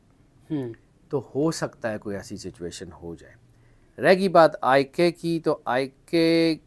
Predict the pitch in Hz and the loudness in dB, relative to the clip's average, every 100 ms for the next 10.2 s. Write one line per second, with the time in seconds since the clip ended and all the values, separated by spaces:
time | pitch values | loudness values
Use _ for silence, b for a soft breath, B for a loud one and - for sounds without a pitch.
0 | _ 151 139 - 127 - 147 113 107 117 | _ 0 0 -2 -4 2 2 2 -2 0
1 | 127 107 113 123 127 120 104 - 120 120 | -2 -4 -6 -8 -4 -2 -4 -8 -8 -8
2 | - 107 113 113 107 104 95 87 85 - | -10 -10 -10 -10 -10 -12 -12 -14 -18 -20
3 | _ _ _ _ _ 135 110 - _ _ | _ _ _ _ _ -10 -10 -12 _ _
4 | _ _ _ _ _ _ _ _ _ _ | _ _ _ _ _ _ _ _ _ _
5 | _ _ _ - 160 180 - 202 156 160 | _ _ _ 8 8 8 6 8 10 8
6 | 185 185 - 131 143 170 170 175 160 - | 8 4 2 4 6 4 2 0 -4 -20
7 | _ 120 127 139 127 147 151 147 139 - | _ 0 2 2 0 -2 -4 -6 -10 -18
8 | _ _ _ - 143 156 135 117 - 135 | _ _ _ 0 4 6 6 4 -2 -8
9 | 131 123 - 120 - _ _ _ _ _ | -8 -10 -6 -6 -6 _ _ _ _ _
10 | 156 175 | -4 -4